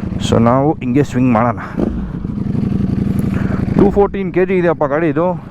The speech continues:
ಲೆಕ್ಕ ನೋಡಿದ್ರೆ ನಮ್ಮ <laughs> ಡುಗಾಡಿಗಿನ್ನ ಜಾಸ್ತಿ ಇದು ವೆಯ್ಟಲ್ಲಿ.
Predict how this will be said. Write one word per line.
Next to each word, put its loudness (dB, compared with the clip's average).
ಲೆಕ್ಕ 2
ನೋಡಿದ್ರೆ 0
ನಮ್ಮ -2
<laughs> 2
ಡುಗಾಡಿಗಿನ್ನ 2
ಜಾಸ್ತಿ 0
ಇದು -2
ವೆಯ್ಟಲ್ಲಿ. 4